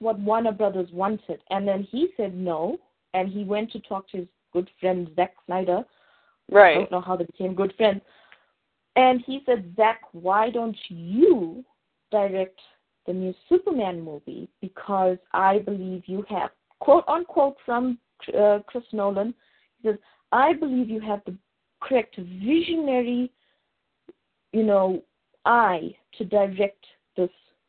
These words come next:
Speaker 1: movie. Because Superman needs to be not just a story about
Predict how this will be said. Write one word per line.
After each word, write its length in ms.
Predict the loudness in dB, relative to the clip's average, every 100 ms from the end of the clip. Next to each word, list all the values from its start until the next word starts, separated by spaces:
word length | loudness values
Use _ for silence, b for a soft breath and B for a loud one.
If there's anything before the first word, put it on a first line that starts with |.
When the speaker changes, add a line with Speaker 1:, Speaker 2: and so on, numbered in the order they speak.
| -12
Speaker 1:
movie. 400 | -8 -8 -10 -20 _ _ _ _ _ -16
Because 380 | -10 -2 -2 -2 _ _ _
Superman 680 | -6 -2 0 0 0 0 0
needs 200 | -2 -4 _
to 60 | -16
be 360 | -8 -6 -8 _ _ _ _ _ _ _ -2
not 300 | 4 4 2 -2
just 320 | -4 -4 _ _ _ _ _ _
a 120 | -4 -2
story 280 | 4 4 4
about 340 | 0 -2 -2